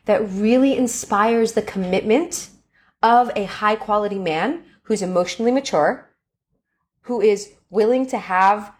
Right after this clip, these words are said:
the vulnerable conversations, the hard conversations, who can regulate his emotions, who wants commitment, who wants to cherish and adore his partner.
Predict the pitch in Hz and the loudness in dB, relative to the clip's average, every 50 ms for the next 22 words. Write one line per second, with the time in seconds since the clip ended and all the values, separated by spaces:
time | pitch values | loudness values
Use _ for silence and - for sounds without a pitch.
0 | _ _ _ _ _ _ - 214 196 185 180 170 165 165 - - _ _ - 180 | _ _ _ _ _ _ 2 4 4 6 4 4 2 -2 -6 -12 _ _ -2 0
1 | 220 214 240 269 269 240 254 254 254 254 254 254 247 262 262 262 - 262 262 262 | 2 2 4 4 4 4 4 2 2 2 0 0 2 0 -2 0 0 -2 -2 -2
2 | - 269 262 254 247 - 165 - 170 190 214 233 233 - 254 247 240 240 233 254 | -2 -4 -4 -4 -2 -2 -4 0 2 2 2 2 0 0 0 0 0 2 0 -2
3 | 247 - 247 247 240 240 - 254 247 247 240 233 - - - - 202 - 196 180 | 0 2 0 0 0 0 0 0 0 0 -2 -6 -10 -14 -12 -12 -10 -8 -8 -2
4 | 170 185 202 196 226 233 220 220 220 202 196 185 170 151 156 175 202 240 254 233 | 0 2 2 4 2 2 2 2 0 0 -4 -4 -4 -4 -2 0 2 2 2 2
5 | - 269 262 254 254 254 262 262 - - - _ _ _ _ _ - 226 202 170 | 2 2 2 2 2 0 -2 -2 -6 -12 -18 _ _ _ _ _ -2 -2 -2 -2
6 | 160 160 160 165 202 233 240 - - - 226 180 180 170 - 220 262 311 339 339 | -2 0 2 2 2 2 -2 -6 -6 -4 -4 -2 -2 -2 0 2 0 0 0 -2
7 | - - - - _ _ _ _ _ _ _ _ _ _ _ _ _ _ _ _ | -6 -12 -16 -18 _ _ _ _ _ _ _ _ _ _ _ _ _ _ _ _
8 | _ _ _ _ _ _ 240 220 185 208 220 254 - - 240 220 - - - 202 | _ _ _ _ _ _ -2 0 2 2 2 2 0 0 -2 -2 -2 -6 -2 0
9 | 196 208 226 247 - - 202 208 185 170 - - 196 175 185 196 208 214 208 202 | 0 2 2 0 -2 -4 -4 -6 -6 -6 -4 -2 0 2 2 2 2 0 -4 -6
10 | 196 196 - - 170 165 - 220 247 294 349 381 - _ | -8 -8 -4 -2 -2 0 0 0 0 -2 -2 -4 -8 _